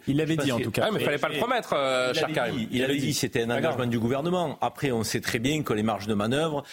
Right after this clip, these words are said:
Speaker 2: euh, de, que, elles sont, euh, à trois, quatre mois d'une rentrée scolaire un peu limitée. Je, je suis assez d'accord avec la remarque qui a été faite. Il y a peut-être deux écueils, euh, aujourd'hui. C'est d'abord, un, euh, la prise en compte, euh, en matière de ressources humaines des profs,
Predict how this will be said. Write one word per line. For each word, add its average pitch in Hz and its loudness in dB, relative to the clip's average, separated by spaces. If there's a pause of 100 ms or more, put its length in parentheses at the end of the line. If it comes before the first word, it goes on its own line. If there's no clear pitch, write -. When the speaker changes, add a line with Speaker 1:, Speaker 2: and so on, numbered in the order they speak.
(240)
Speaker 2:
euh, 104 0
de, 113 2
que, 113 -2
elles 104 0
sont, 135 0
euh, 107 0
à 104 -2
trois, 117 -2
quatre - -4
mois 117 0
d'une 104 0
rentrée 104 -2
scolaire 131 -2
un 113 -2
peu 117 -2
limitée. 139 0 (340)
Je, - -4
je 117 0
suis 127 0
assez 127 0
d'accord 127 0
avec 113 -2
la 104 2
remarque 104 0
qui - -2
a 107 2
été 120 -2
faite. - -4 (240)
Il - 0
y 101 2
a - -16
peut-être 107 -2
deux 113 0
écueils, 135 0
euh, 107 0
aujourd'hui. 104 0
C'est 98 -2
d'abord, 101 -2
un, 135 0 (360)
euh, 101 0
la 101 2
prise 117 -4
en 117 -2
compte, 120 -2
euh, 104 0
en 95 0
matière 104 -2
de 107 0
ressources 98 -4
humaines 107 0
des 98 0
profs, - -4